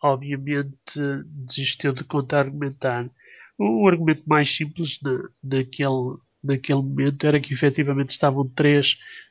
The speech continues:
pessoas a não fazer nada, ele estava a vigiar, os outros dois empunhavam, um, um empunhava basicamente qual era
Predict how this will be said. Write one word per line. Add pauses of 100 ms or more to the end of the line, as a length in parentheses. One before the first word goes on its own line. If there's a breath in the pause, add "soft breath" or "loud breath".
(120)
pessoas
a
não
fazer
nada,
ele
estava
a
vigiar,
os
outros
dois
empunhavam,
um,
um
empunhava
basicamente
qual
era